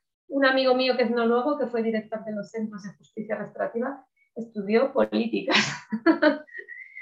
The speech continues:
Antropología, me encantaría tener en mi equipo a un antropólogo, no sé por qué, porque creo que todas esas ciencias te dan diferentes perspectivas. Es porque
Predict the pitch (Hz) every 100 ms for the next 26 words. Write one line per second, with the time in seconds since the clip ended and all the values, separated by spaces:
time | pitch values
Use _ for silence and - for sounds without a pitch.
0 | - 302 285 254 233 226 226 233 349 311
1 | 330 247 214 214 214 262 320 311 302 285
2 | 269 262 - - - 302 247 254 294 262
3 | 214 185 247 254 226 - - 285 226 247
4 | 269 - - - 220 277 - _ _ _
5 | _ 277 220 285 285 294 311 294 - 330
6 | 294 311 285 - 247 294 285 285 277 320
7 | - 214 - - - 247 202 285 285 349
8 | 320 311 311